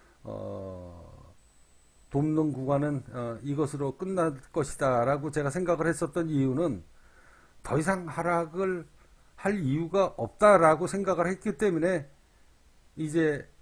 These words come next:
내 역할은 끝났다라고 오 일 전에 이 동영상 끝내고 여기에다가 또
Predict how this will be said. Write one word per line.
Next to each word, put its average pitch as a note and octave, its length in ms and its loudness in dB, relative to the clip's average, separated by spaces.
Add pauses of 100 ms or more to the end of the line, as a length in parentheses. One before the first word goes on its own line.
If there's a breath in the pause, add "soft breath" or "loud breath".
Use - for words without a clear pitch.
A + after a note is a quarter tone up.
(140)
내 C#3+ 240 4
역할은 B2+ 540 0
끝났다라고 B2 1200 -2
오 C#3 100 2
일 C#3 160 0
전에 C3 440 -6 (240)
이 D3+ 260 -4
동영상 C3+ 500 -4
끝내고 D3+ 640 -6 (280)
여기에다가 A2+ 760 -4 (640 soft breath)
또 C3+ 320 -6